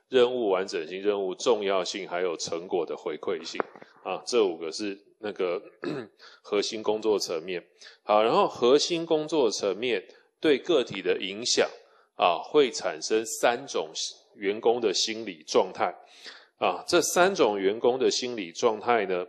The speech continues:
啊，呃，<clears throat> 分别是工作的意义，啊，工作的意义，工作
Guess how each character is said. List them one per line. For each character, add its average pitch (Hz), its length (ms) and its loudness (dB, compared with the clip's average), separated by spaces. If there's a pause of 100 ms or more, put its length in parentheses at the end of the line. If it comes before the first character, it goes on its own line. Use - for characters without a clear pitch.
(400)
啊， 92 340 2
呃， 104 260 0 (220)
<clears throat> 120 280 -8 (3750)
分 147 240 4
别 147 220 4
是 120 280 -2 (140)
工 131 260 4
作 127 280 4
的 92 240 0
意 175 100 -2
义， 127 440 -8 (280)
啊， 175 140 -6
工 117 280 0
作 120 220 4
的 - 120 2
意 - 100 -10
义， 117 480 -8 (320)
工 135 280 4
作 127 300 4